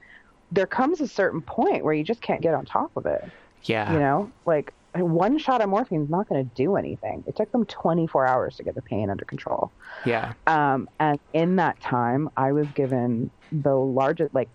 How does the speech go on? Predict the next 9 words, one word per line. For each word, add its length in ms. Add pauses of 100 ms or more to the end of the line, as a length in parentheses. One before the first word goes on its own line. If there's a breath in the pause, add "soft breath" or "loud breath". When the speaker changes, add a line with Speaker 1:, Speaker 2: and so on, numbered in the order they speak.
(100)
Speaker 1:
five 280
milligrams, 680
like, 140
every 180
three 220
hours. 540
I 40
V. 400
Speaker 2:
Jesus. 840